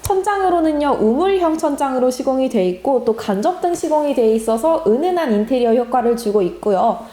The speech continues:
창 또한 굉장히 크게 거의 한 면 전체가 케이씨씨 창으로 시공되어 있습니다. 그래서인지 따뜻한 햇살이 더욱더 잘 들어오는 것 같습니다.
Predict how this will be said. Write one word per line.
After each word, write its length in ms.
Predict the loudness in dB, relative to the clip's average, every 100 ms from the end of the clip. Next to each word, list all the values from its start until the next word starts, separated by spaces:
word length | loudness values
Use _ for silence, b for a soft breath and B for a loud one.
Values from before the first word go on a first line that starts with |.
| B B B
창 320 | -10 -4 -4 0
또한 240 | 0 0
굉장히 520 | 0 0 0 0 -2
크게 480 | -4 -4 -2 -2 B B -8
거의 260 | -2 0 0
한 240 | 0 2
면 160 | 2 0
전체가 840 | 0 0 0 0 0 0 2 0 0
케이씨씨 600 | 0 0 0 -4 -6 -6
창으로 420 | -2 0 0 0
시공되어 480 | -2 -2 0 2 2
있습니다. 560 | 0 -4 -4 -2 -4 B B B
그래서인지 640 | 0 2 2 2 2 0 -4
따뜻한 480 | -4 -4 -2 0
햇살이 420 | -2 0 -2 0 0
더욱더 520 | 0 0 0 0 0
잘 320 | 0 0 0
들어오는 340 | 0 -2 0 0
것 80 |
같습니다. 560 | -2 -2 -4 -6 -4 -8